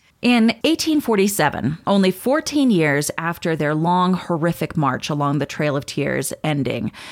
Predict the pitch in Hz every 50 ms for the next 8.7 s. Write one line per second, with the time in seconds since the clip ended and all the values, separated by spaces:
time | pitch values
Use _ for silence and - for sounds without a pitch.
0 | - - _ - 190 190 - - 214 208 214 214 - 277 269 269 - - 180 156
1 | - 151 143 160 - - 151 - - 170 - - 175 175 165 143 135 135 143 131
2 | - 175 170 175 175 160 139 131 127 - - - 151 160 139 175 175 - 160 143
3 | 156 160 165 - - - 151 143 135 123 127 135 - - 151 131 92 117 127 131
4 | 123 104 82 71 73 - - - _ - _ _ - - - - - - - 214
5 | 208 - 311 311 - 294 220 226 214 214 208 202 185 165 156 - 214 233 262 277
6 | 254 - - 160 147 180 160 160 160 156 - - - 175 185 175 202 196 - -
7 | 190 185 180 - 127 123 147 143 - 131 139 - - 160 156 143 156 - - 143
8 | 139 135 - - 185 180 175 185 - - 82 98 147 -